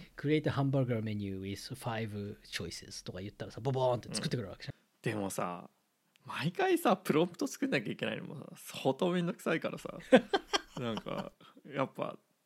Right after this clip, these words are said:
Speaker 2: <laughs> それって多分ね、Alexaとかのジレンマとも一緒なんだよね。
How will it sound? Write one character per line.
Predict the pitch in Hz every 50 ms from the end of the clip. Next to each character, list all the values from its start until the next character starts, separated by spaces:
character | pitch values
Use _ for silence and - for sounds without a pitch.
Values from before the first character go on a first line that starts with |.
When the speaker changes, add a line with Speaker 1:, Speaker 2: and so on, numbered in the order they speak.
| _ _ _ _ _
Speaker 2:
<laughs> | - - - 165 - - - - - - -
そ | - 165
れ | 190 208
っ |
て | 185 202
多 | - 202 190
分 | 165 123 117
ね、 | 117 - - - - - 156 - - - 165 - _ _ _ _ -
Alexa | 135 135 139 135 170 196 208 - - _ _ _ _ _ - - - - - - 139 123 -
と | - 123
か | 104 - 120
の | 117 107 107
ジ | 98 104 120 117
レ | 117 120
ン | 117
マ | 110 110
と | - -
も | 110 120
一 | 117 -
緒 | - 127 113
な | 113 110
ん | 110
だ | -
よ | - -
ね。 | - - 156